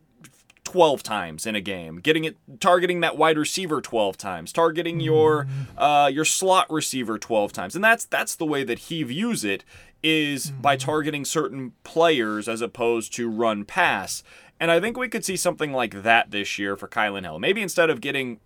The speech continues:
Speaker 1: fifteen carries a game, he ends up getting something closer to nine carries and six targets this year, right? 'Cause he deems
Speaker 2: Yeah.
Speaker 1: that he's one of his best weapons. So I, I think we could see something closer to that.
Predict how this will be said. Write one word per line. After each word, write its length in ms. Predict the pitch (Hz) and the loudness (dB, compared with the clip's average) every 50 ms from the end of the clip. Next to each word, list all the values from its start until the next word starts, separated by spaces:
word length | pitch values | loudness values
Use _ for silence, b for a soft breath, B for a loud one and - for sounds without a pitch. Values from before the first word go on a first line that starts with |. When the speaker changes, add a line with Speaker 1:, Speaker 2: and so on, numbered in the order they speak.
| _ _ _ | _ _ _
Speaker 1:
fifteen 760 | - - - - 131 120 - - - - 120 113 107 107 104 | -20 -16 -6 -4 -4 -4 -4 -6 -10 -8 -6 -4 -4 -4 -2
carries 480 | - 113 113 117 113 113 110 98 92 | 0 2 2 2 2 0 0 -2 -4
a 60 | 98 | -6
game, 380 | 90 90 90 92 90 92 92 95 - b b b b b | -6 -6 -6 -8 -8 -8 -10 -12 -14 b b b b b
he 220 | b b 160 170 165 | b b 0 0 0
ends 140 | 151 135 147 | 0 0 -2
up 160 | 143 113 107 | -2 -2 -2
getting 260 | 143 139 135 135 127 | -4 -4 -4 -4 -4
something 340 | - 135 127 113 - 127 120 | -2 -2 -2 -2 -4 -8 -6
closer 460 | 113 127 123 123 117 - - 123 117 | -2 0 0 0 0 -2 -4 -6 -6
to 580 | - - 120 113 110 107 107 107 107 104 98 - b b b b b b b b b b b b b | -4 -2 0 2 4 4 4 2 2 0 -2 -4 b b b b b b b b b b b b b
nine 520 | - 120 131 131 139 139 135 135 135 135 113 | -2 0 2 4 4 4 4 2 0 -4 -4
carries 640 | - 117 107 104 101 101 101 98 98 98 95 - - 117 | -2 0 0 2 2 0 0 -2 -2 -4 -4 -6 -8 -8
and 220 | 110 104 98 92 | -6 -6 -6 -6
six 500 | - - - - 160 135 - - - - | -4 -4 -2 0 0 0 0 -2 -4 -6
targets 500 | - - 117 110 101 82 85 82 - - | -4 -2 0 0 0 0 -4 -12 -14 -14
this 300 | - 80 82 - - - | -12 -12 -12 -12 -12 -12
year, 140 | 80 80 78 | -12 -12 -6
right? 340 | 82 101 110 110 104 - - | -2 2 2 2 2 0 -4
'Cause 320 | 123 117 113 104 95 - | -6 -6 -6 -6 -6 -6
he 140 | 117 117 113 | -6 -6 -4
deems 340 | 104 107 107 107 104 98 - | -2 -2 0 0 -2 -4 -6
Speaker 2:
Yeah. 60 | 104 | -10
Speaker 1:
that 40 | 95 | -8
he's 200 | 107 107 107 98 | -6 -6 -6 -4
one 140 | 104 107 101 | -4 -6 -6
of 60 | 98 | -6
his 120 | 95 98 95 | -6 -6 -6
best 300 | - 104 92 - - - | -6 -6 -6 -6 -8 -8
weapons. 380 | 95 85 - - 76 73 78 | -8 -8 -8 -10 -14 -14 -8
So 100 | - 107 | -4 -2
I, 220 | 107 85 80 107 143 | -2 -2 -2 -4 -6
I 60 | 175 | -6
think 140 | 180 202 196 | -6 -4 -4
we 80 | 196 185 | -4 -4
could 120 | 175 160 - | -4 -4 -4
see 100 | 156 143 | -4 -4
something 280 | - 143 110 117 107 | -4 -4 -4 -6 -8
closer 380 | - - 107 101 98 - 101 87 | -6 -4 -4 -4 -4 -6 -8 -10
to 80 | 85 | -10
that. 240 | - 71 69 - - | -10 -12 -14 -16 -18